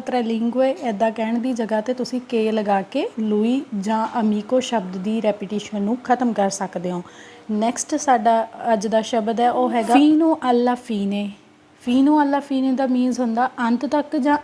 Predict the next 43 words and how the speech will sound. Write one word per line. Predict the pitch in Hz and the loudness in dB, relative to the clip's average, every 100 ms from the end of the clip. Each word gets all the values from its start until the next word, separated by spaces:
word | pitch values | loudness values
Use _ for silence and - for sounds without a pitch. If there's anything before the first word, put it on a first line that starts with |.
| - | -2
ਐਂਡ | 233 220 202 | 0 0 0
ਤੱਕ। | 185 175 - 185 185 - _ _ - - | -2 -4 -4 -8 -8 -16 _ _ -20 -2
ਇਸ | 311 302 | 0 4
ਨਾਲ | 302 311 294 | 6 6 4
ਵਾਕ | 220 208 214 - | 4 4 4 0
ਕਿਸ | - 285 - | -6 -6 -4
ਤਰੀਕੇ | 269 269 262 | -6 -2 -2
ਨਾਲ | 254 | -2
ਬਣਾ | 240 226 226 | -2 -2 -4
ਸਕਦੇ | 240 247 247 233 | -4 -6 -6 -4
ਹਾਂ, | 254 269 | -2 -2
ਦੇਖ | 269 240 196 196 196 | -2 -4 -2 -2 -2
ਲੈਂਦੇ | 233 233 254 | -2 0 2
ਹਾਂ। | 269 | 0
ਜੇਕਰ | 233 190 220 | -2 -6 -6
ਤੁਹਾਨੂੰ | 240 226 220 | -4 -4 -2
ਹੁਣ | 214 | -2
ਤੱਕ | 208 220 | -2 -4
ਵੀਡੀਓ | 220 220 240 240 | -4 -2 -4 -4
ਪਸੰਦ | 240 220 220 | -4 -2 0
ਆ | 233 233 | 0 0
ਰਹੀ | 254 | 0
ਹੈ, | 254 | -2
ਤਾਂ | 254 | -2
ਵੀਡੀਓ | 214 202 185 220 | -2 -4 -4 -4
ਨੂੰ | 226 214 | -2 0
ਲਾਈਕ | 196 190 220 - 254 247 - - - - | 2 2 -2 -6 -6 -6 -8 -20 -20 -8
ਜ਼ਰੂਰ | 202 208 247 254 | -4 -2 -2 -2
ਕਰਿਆ | 247 247 | 0 2
ਕਰੋ | 240 247 302 - - - - - - - | 0 -2 -6 -8 -20 -20 -20 -20 -20 -6
ਤਾਂ | 214 190 | -6 -4
ਕਿ | 226 | -4
ਮੈਂ | 220 214 | -2 -2
ਹੋਰ | 202 208 | 0 -2
ਵੀ | 214 240 | 0 0
ਵੀਡੀਓਜ਼ | 240 240 247 | 0 0 0
ਪਾ | - 240 | 2 0
ਸਕਾਂ। | 233 247 277 349 - - - - | 0 -8 -6 -6 -8 -20 -12 -2
Ho | 220 208 | 0 2
letto | 320 - - - 208 196 - - - | 2 0 -10 -6 -4 -4 -10 -20 -4
il | 226 220 254 | -2 2 2
libro | 302 196 202 202 196 - _ - | 0 0 -2 -4 -6 -16 _ -6
fino | 294 311 311 311 | 0 2 4 4